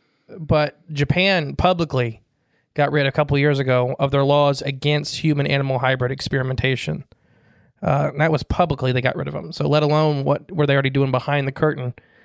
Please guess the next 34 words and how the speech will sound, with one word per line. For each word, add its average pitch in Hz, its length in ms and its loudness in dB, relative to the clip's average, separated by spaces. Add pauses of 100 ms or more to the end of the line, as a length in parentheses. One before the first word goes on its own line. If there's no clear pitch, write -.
(100)
if 143 120 0
they 135 140 4
publicly 135 480 0
get 127 120 -2
rid 135 120 0
of 123 60 -2
that 127 180 -2
law. 131 400 2 (640)
Uh, 139 300 0 (420)
but 151 240 -4
with 160 160 -4
CRISPR 175 420 0
now, 127 360 0 (460)
CRISPR 233 300 0
is 196 60 0
gonna 170 180 -2
make 143 180 -2
cloning 143 400 0
obsolete 131 560 -4
and 139 140 -8
this 131 140 -6
kind 127 200 -4
of 123 80 -4
genetic 127 380 0
modification 135 760 -4
of 147 160 -6
the 139 80 -2
olden 139 400 -2
day 127 360 -2 (220)
obsolete. 135 560 -2 (540)
Like, - 160 -8
we 151 100 -2
just 156 260 -2
literally, 156 540 0